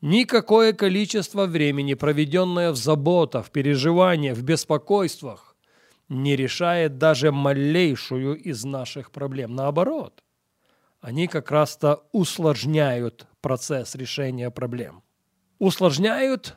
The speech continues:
процесс тем, что они обворовывают нас, лишают нас радости, лишают нас мира, превосходящего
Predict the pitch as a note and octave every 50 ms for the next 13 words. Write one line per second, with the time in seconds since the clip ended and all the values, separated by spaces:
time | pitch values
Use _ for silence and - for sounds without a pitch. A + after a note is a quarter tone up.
0 | _ _ - F3+ F3+ E3+ - - - G3+ F3+ C#3+ - - - - G3 A3 G#3 E3
1 | D3 D3 E3 F3 F3 F3+ - - - - E3+ D#3+ E3 - D3+ D3 D3 D3+ D#3+ E3
2 | E3+ F3 E3+ E3 D3 - _ _ _ - E3 D#3 C3+ A#2+ A#2+ D3+ D#3+ E3 F3 F3+
3 | F3+ E3 D#3 D#3 D3 C#3+ C3 - C#3 C#3 B2 F#2+ D#2 - - - - - _ _
4 | _ _ _ _ _ _ _ _ - D3+ C#3+ C#3 - - F3+ E3 D#3 D3+ D3 C3
5 | - D3 C#3+ C#3 C#3 C3 - - - _ _ - D#3+ C#3+ D3+ D#3 D3 D3 C3+ B2
6 | A#2+ A#2 - - - B2+ A2 A2 A#2 - - E3+ E3 E3 D#3 C#3+ C#3 D3+ D3 D3
7 | C#3 C3 - - - _ _ _ _ _ - C3+ C#3 D3 D#3 E3+ F3 D#3 C#3 A#2+
8 | G#2 F2+ E2 - _ _ _ _ _ _ _ _ _ - - B2 A2 - - -
9 | B2+ A#2+ C3+ D3 D3+ C#3 - - - D#3 D3 C#3+ C#3+ C#3+ -